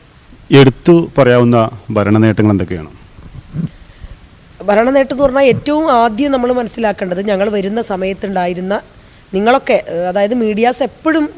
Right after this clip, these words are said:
Speaker 2: ചർച്ച ചെയ്യുകയും റിപ്പോർട്ട് ചെയ്യുകയും ചെയ്തൊരു കാര്യമാണ് ജില്ലാ ഹോസ്പിറ്റൽ റോഡിൻ്റെ ശോചനാവസ്ഥ.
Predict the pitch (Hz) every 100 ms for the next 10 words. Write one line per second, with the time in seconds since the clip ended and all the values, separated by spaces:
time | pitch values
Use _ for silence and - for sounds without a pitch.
0 | 247 208 214 - 240 233 233 233 262 233
1 | - 233 247 233 233 233 226 220 226 202
2 | 208 208 202 185 180 190 196 - 185 202
3 | 196 190 190 190 190 160 165 156 147